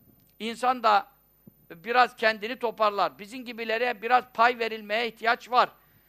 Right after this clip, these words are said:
Biz Evliyaullah'tan değiliz. Ani ölsek biraz sıkıntı çıkabilir bizim. Mevtül fücye ni'metül salihin ve nikmetül talihin. Ani ölümler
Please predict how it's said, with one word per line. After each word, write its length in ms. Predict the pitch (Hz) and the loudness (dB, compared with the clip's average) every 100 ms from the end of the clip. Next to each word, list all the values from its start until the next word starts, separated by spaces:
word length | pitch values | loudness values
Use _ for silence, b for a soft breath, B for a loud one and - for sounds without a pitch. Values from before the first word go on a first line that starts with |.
| b 208 | b -12
Biz 160 | 226 | -4
Evliyaullah'tan 880 | 247 226 233 233 233 226 220 247 233 | -2 -2 4 4 4 0 2 0 0
değiliz. 280 | 262 226 175 | -6 -6 -6
Ani 400 | 208 208 233 247 | 0 0 0 -4
ölsek 520 | 226 220 262 247 _ | -6 -4 -4 -4 _
biraz 220 | 220 240 - | -4 -4 -4
sıkıntı 340 | - 220 247 | -16 -16 -16
çıkabilir 520 | - 220 208 226 240 | -6 -2 -2 -4 -10
bizim. 220 | 170 139 _ _ _ _ _ _ _ _ _ _ _ _ _ _ _ _ _ _ _ - | -12 -16 _ _ _ _ _ _ _ _ _ _ _ _ _ _ _ _ _ _ _ -4
Mevtül 400 | 202 220 240 214 | -2 -2 -12 -12
fücye 340 | 262 254 254 | -12 -2 -2
ni'metül 560 | 277 269 247 240 240 226 | 0 -2 -2 -6 -14 -14
salihin 580 | - 226 220 196 302 269 | 0 2 2 -2 -6 -4
ve 120 | 269 | -6
nikmetül 520 | 277 247 240 226 202 | -6 -8 -10 -10 -12
talihin. 500 | - 175 170 147 156 | -6 -4 -4 -8 -12
Ani 400 | - 208 226 269 | 0 2 2 0
ölümler 500 | 247 233 240 302 269 | -2 -4 0 2 2